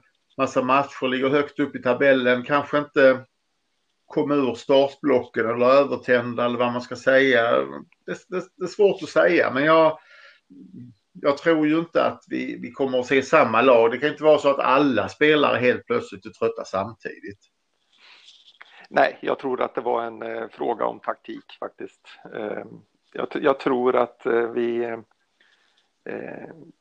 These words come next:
Speaker 2: de, de taktiska dispositionerna här var nog... Det var nog mycket prat om att, eh, hålla, hå-, hå-, hålla nollan och att vi skulle vara lite Sam Allardyce,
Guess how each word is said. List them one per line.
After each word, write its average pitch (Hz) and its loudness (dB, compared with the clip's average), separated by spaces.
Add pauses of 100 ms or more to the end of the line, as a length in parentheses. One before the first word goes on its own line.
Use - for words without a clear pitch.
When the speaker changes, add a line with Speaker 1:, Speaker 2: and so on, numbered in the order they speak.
(1160)
Speaker 2:
de, 131 0
de 143 0
taktiska - -4
dispositionerna 131 -2
här 123 2
var 120 0
nog... 117 -10
Det 127 -4
var 127 -6
nog 127 -10
mycket 131 -10
prat 120 -4
om 113 -8
att, 110 -12
eh, 110 -6
hålla, 107 -4 (360)
hå-, 104 -14
hå-, 110 -14 (120)
hålla 107 -8 (260)
nollan 104 -10
och 104 -10
att - -12
vi 98 -12
skulle 107 -10
vara 107 -4 (640)
lite 117 -2
Sam 117 0
Allardyce, 113 -2